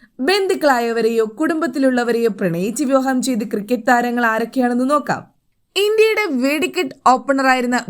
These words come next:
വീരേന്ദർ സെവാഗ് ഒരു കാലഘട്ടത്തിൽ ബൗളർമാരുടെ പേടി സ്വപ്നമായിരുന്നു. ബാറ്റിംഗ് ലോകത്തെ വിനാശകാരി എന്ന്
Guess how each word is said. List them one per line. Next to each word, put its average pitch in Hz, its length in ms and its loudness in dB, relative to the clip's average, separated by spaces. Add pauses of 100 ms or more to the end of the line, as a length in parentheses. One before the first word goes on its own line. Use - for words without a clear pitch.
വീരേന്ദർ 220 500 0
സെവാഗ് 247 440 0 (240)
ഒരു 330 120 0 (120)
കാലഘട്ടത്തിൽ 262 720 -2 (280)
ബൗളർമാരുടെ 262 800 -2 (220)
പേടി 185 420 0
സ്വപ്നമായിരുന്നു. 143 680 -6 (600)
ബാറ്റിംഗ് 247 600 0
ലോകത്തെ 220 340 0 (160)
വിനാശകാരി 247 800 0
എന്ന് 233 120 -2